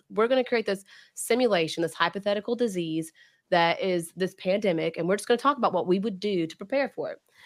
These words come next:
This hypothetical disease, quote,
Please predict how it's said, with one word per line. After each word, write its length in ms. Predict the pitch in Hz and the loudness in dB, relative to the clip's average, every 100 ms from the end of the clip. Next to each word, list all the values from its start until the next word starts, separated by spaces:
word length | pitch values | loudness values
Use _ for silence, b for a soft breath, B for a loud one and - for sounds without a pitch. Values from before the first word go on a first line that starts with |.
| b | b
This 180 | 262 311 | 2 2
hypothetical 640 | - 208 185 180 165 160 156 | 4 2 2 0 0 0 -4
disease, 580 | 156 151 147 160 170 - _ _ | -4 -6 -4 -4 -6 -12 _ _
quote, 840 | - 254 247 196 196 220 - - | 0 4 8 8 6 4 -2 -14